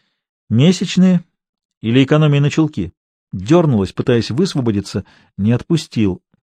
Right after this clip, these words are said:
«Надо есть», — сказал внушительно. «Молоко и творог, и чёрный хлеб, и черники сейчас в лесу полно. Чернику собираешь?» «Нет». «Зря, очень полезно.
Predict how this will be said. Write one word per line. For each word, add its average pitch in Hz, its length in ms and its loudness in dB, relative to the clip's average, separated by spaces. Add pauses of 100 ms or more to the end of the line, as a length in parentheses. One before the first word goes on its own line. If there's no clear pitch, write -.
«Надо 131 320 2
есть», — 95 680 -2 (380)
сказал 101 400 -4
внушительно. 98 540 -2
«Молоко 127 420 2
и 147 60 0
творог, 127 560 -2 (680)
и 113 140 0
чёрный 175 360 4
хлеб, 120 360 0
и 175 120 2
черники 185 520 2
сейчас - 200 -4
в 120 40 -4
лесу 117 180 -4
полно. 95 380 -2
Чернику 156 380 0
собираешь?» 165 500 -2 (480)
«Нет». 120 400 -4 (320)
«Зря, 92 560 -2
очень 107 260 -4
полезно. 113 460 0